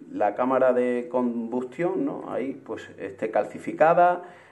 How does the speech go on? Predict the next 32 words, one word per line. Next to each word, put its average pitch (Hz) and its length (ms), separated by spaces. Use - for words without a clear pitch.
puede 120 220
ser 117 180
también 120 500
que 110 600
no 117 200
haya 127 200
una 117 120
buena 117 300
regulación, 113 920
eh, - 300
no 113 120
esté 113 180
regulando 107 480
bien 123 240
el 101 140
aparato. 131 580
Bueno, 127 220
pues, 113 140
mirar, 101 540
eh, - 260
que 107 80
esté 107 260
bien 110 220
ajustada 113 520
la 107 120
regulación, 104 760
¿no? 156 240
La 110 100
válvula 107 460
de 98 100
gas, 139 240
demás, 139 380